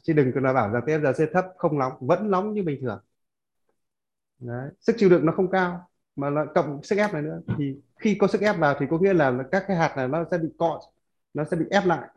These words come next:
nó sẽ cọ sát, nó cũng sẽ nóng như bình thường. Đấy, thì hiện tượng nóng nó sẽ là như vậy. Nhưng cái quan trọng nhất là nguyên nhân nóng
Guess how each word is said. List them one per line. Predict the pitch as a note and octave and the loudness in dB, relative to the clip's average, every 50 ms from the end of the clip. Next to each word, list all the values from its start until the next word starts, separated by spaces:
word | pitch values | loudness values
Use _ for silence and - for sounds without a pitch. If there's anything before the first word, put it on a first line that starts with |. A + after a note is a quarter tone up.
| _ _ | _ _
nó | D3+ E3 D#3+ | -6 -6 -4
sẽ | F3 E3 | -4 -2
cọ | - D3+ C3 | -2 -4 0
sát, | - E3 E3+ E3+ - - - _ _ _ _ _ _ _ | 0 0 0 0 -2 -8 -18 _ _ _ _ _ _ _
nó | - D#3 | -6 -4
cũng | D#3 D3+ D3+ - | -4 -6 -8 -6
sẽ | - D3 | -4 -4
nóng | C#3 C3 C3 - | -4 -4 -6 -8
như | C#3+ B2+ | -10 -10
bình | A2 G#2 | -8 -8
thường. | A2+ G#2 F#2+ G2+ _ _ _ _ _ _ _ _ _ _ _ _ _ _ _ _ _ _ _ | -10 -12 -14 -14 _ _ _ _ _ _ _ _ _ _ _ _ _ _ _ _ _ _ _
Đấy, | A2 A2+ A2+ B2+ C#3+ D3+ - | -12 -10 -10 -10 -12 -10 -8
thì | C#3 D3 | 0 2
hiện | E3 D#3+ D#3+ | 2 2 4
tượng | D#3 C3 C3+ | 2 2 2
nóng | C3+ C#3 D#3 F#3 | 2 2 2 0
nó | F3+ F3 F3 F3+ | -2 -2 -4 -6
sẽ | E3 | -6
là | D#3+ E3 E3+ F3 D#3 C3+ A#2+ A#2+ | -4 -6 -6 -6 -6 -6 -6 -4
như | C3 C#3 B2+ | -4 -4 -4
vậy. | A#2+ - - - _ _ _ _ _ _ _ | -6 -8 -10 -14 _ _ _ _ _ _ _
Nhưng | E3+ E3 E3 | -6 -4 -4
cái | E3+ E3 | -2 0
quan | - F3 E3+ D#3+ | 2 0 2 2
trọng | E3 C#3+ D#3 | -2 -2 0
nhất | F3 F#3+ F#3 | -2 0 0
là | D#3 | 0
nguyên | C#3 C#3+ D#3 E3+ E3 D#3+ | 0 2 2 2 2 2
nhân | D#3 D3 C#3+ | 0 -2 -2
nóng | C3+ C#3+ F3 | -4 -6 -8